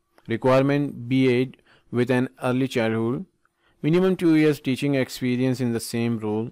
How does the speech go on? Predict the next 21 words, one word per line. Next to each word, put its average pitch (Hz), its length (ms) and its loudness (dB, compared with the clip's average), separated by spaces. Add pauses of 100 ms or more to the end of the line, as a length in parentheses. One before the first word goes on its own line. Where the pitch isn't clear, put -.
(100)
Interested 123 460 -4
candidate 113 480 -2
are 110 120 0
requested 110 440 -6
to 120 140 -6
submit 107 460 -8 (220)
their 98 160 -8
C 95 220 -10
V. 147 180 -8 (720)
Minimum 147 360 2
work 143 220 4
experience 139 520 -2
two 131 100 -2
to 127 140 -2
five 120 320 0
years. 123 200 0
Minimum 117 360 -2
education 117 560 -4
level 107 260 -2
bachelor 98 380 -6
degree. 92 340 -10